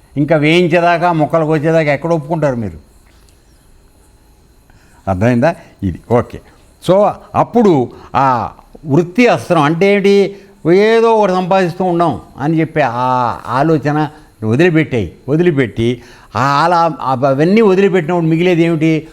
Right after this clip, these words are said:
పరమాత్మ యొక్క అఖండ స్వరూపం నీకు మిగులుతుంది. దానిలో ఉండిపో, ఇంకదే నేను తీసుకుంటుంది. అది. తర్వాత ఇప్పుడు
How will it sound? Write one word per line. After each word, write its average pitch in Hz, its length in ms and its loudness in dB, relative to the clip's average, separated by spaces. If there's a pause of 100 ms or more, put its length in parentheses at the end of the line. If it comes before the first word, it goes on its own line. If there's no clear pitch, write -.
(160)
పరమాత్మ 180 420 0
యొక్క 151 180 0
అఖండ 170 380 -2
స్వరూపం 143 500 -2
నీకు 117 140 -2
మిగులుతుంది. 104 500 -6 (580)
దానిలో 170 520 0
ఉండిపో, 156 560 0 (1700)
ఇంకదే 127 360 0
నేను 180 200 2
తీసుకుంటుంది. 90 640 -8 (880)
అది. 90 100 -12 (640)
తర్వాత 107 520 -2 (300)
ఇప్పుడు 131 440 0